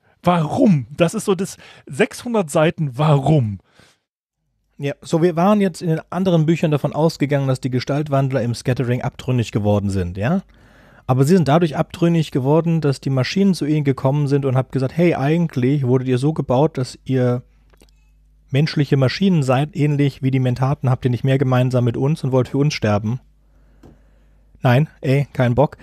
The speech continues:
Speaker 2: hätten die eigentlich antworten müssen, haben aber natürlich geantwortet, "Klar, machen wir."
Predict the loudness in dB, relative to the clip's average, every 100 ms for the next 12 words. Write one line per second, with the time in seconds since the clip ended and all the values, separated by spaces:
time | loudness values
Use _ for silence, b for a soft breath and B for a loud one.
0 | B B B B -6 -2 0 2 0 -2
1 | -4 -2 -2 0 0 0 0 0 0 0
2 | -2 -2 -4 -4 -4 -4 -2 -2 0 -2
3 | 0 2 4 4 4 2